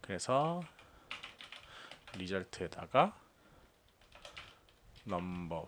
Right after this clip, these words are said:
퍼스트 더하기 세컨드. 자, 다시 말씀드리지만 이거는 오른쪽에 있는 것을 왼쪽에 대입해준다.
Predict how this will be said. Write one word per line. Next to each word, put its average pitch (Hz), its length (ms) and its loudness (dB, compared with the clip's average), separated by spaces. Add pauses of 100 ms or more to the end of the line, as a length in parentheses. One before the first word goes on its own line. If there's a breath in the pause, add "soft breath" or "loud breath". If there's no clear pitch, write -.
(120)
퍼스트 139 720 2 (100)
더하기 107 1000 4 (1600 loud breath)
세컨드. 110 840 -2 (640 loud breath)
자, 90 220 8 (300)
다시 175 360 12
말씀드리지만 113 1040 12 (180)
이거는 117 500 12 (360)
오른쪽에 131 760 12
있는 107 200 8
것을 123 480 10
왼쪽에 90 540 6 (320 loud breath)
대입해준다. 104 680 8